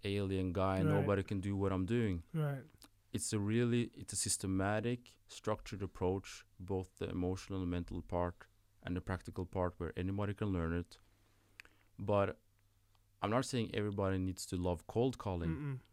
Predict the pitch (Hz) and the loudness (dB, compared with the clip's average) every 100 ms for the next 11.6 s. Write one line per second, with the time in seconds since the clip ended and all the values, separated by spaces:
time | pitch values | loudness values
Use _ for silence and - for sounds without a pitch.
0 | _ _ _ _ - 101 104 101 - - | _ _ _ _ -10 -2 0 0 -4 -18
1 | - _ - 101 135 139 127 95 123 117 | -20 _ -6 0 4 4 4 4 4 4
2 | 123 127 98 - - 95 90 - 87 87 | 2 2 0 -6 -4 -2 -2 -4 -2 -2
3 | 82 - - _ 101 98 101 107 110 92 | -4 -8 -20 _ -2 0 2 2 2 2
4 | 82 - - 104 110 110 107 110 107 101 | -2 -4 0 2 0 0 0 0 0 -4
5 | - 113 113 87 80 104 101 127 - 104 | 0 0 0 -2 -2 -2 0 -2 -2 -2
6 | 95 85 85 - 85 76 73 143 143 147 | 0 0 -2 -2 -2 -2 -2 -2 -2 -2
7 | - 147 123 139 101 - 85 82 76 - | 2 4 6 4 4 0 -2 -2 -4 -2
8 | 92 92 82 80 - - _ - - 92 | 0 2 0 -2 -8 -18 _ -10 -2 0
9 | 90 98 92 87 87 - 92 85 90 92 | 0 0 -2 0 -2 -2 -2 -2 0 0
10 | - - - - - - 85 87 90 85 | -2 -6 -12 -20 -20 -8 -4 0 0 -2
11 | 80 _ 107 110 113 92 | -6 _ 2 4 4 2